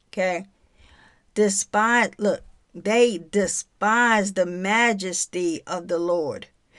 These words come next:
They do not tremble when they revile angelic majesties,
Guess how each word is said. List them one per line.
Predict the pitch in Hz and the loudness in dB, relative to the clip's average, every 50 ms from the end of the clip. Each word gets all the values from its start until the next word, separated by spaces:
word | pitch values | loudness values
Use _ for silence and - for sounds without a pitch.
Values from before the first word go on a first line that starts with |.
| - - - _ | -20 -20 -12 _
They | - 208 226 247 | -2 0 0 2
do | 220 196 240 254 254 254 | 2 2 2 2 2 2
not | 247 240 233 220 196 196 | 2 2 0 0 -2 -6
tremble | - - - - - 233 254 262 262 240 214 226 220 214 | -10 -12 -10 -6 -2 0 0 2 2 2 2 2 2 2
when | 208 196 220 226 233 226 214 214 208 | 0 -2 -2 -2 0 0 0 0 0
they | 208 226 226 226 220 220 - - - _ - | 0 2 2 2 0 0 -4 -10 -20 _ -6
revile | - 196 214 220 202 190 214 208 208 208 208 208 208 202 - - - _ _ | -4 -2 0 0 0 2 4 4 6 6 6 4 4 2 0 -4 -10 _ _
angelic | 196 208 208 196 196 190 196 196 196 196 202 208 214 226 214 202 - - | -4 -2 0 0 -2 -2 -2 -2 0 0 0 2 0 0 -2 -4 -6 -8
majesties, | 185 202 208 220 233 247 247 233 208 214 196 196 - - - 175 165 147 123 104 - - - | -6 -4 -2 -2 0 -2 -2 -2 -2 -4 -4 -4 -8 -8 -6 -6 -6 -6 -8 -12 -14 -16 -18